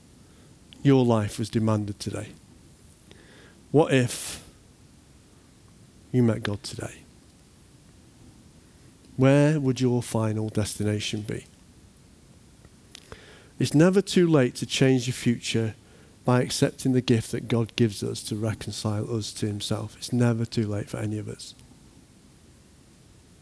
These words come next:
You see, Jesus perfects us,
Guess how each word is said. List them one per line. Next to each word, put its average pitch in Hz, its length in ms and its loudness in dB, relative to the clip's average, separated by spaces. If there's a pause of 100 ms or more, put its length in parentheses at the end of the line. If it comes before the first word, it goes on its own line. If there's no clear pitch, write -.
(760)
You 131 80 0
see, 151 320 4 (100)
Jesus 165 480 2
perfects - 800 -6
us, 113 420 -4